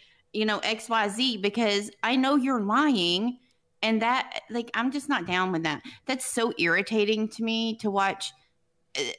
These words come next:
a player walk into the D R and, first of all, read scripted lines, which is a little better this year than normal, but still, it's terrible.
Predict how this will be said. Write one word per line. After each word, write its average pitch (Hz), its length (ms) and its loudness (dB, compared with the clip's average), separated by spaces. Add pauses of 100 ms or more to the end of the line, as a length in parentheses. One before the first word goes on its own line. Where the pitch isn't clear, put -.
a 214 120 2
player 240 440 2
walk 208 360 0
into 247 220 4
the 208 120 -2
D 196 260 0
R 185 420 2 (320)
and, 185 120 -2
first 220 340 0
of 170 100 -8
all, 151 240 2
read 165 300 -2
scripted 165 460 -10
lines, 160 400 0
which 208 160 -8
is 226 100 -6
a 247 60 -4
little 285 240 0
better 220 400 0
this 214 260 -2
year 202 140 -2
than 175 200 -2
normal, 190 380 2
but 170 240 -4
still, - 380 -4
it's - 180 -10
terrible. 165 460 -2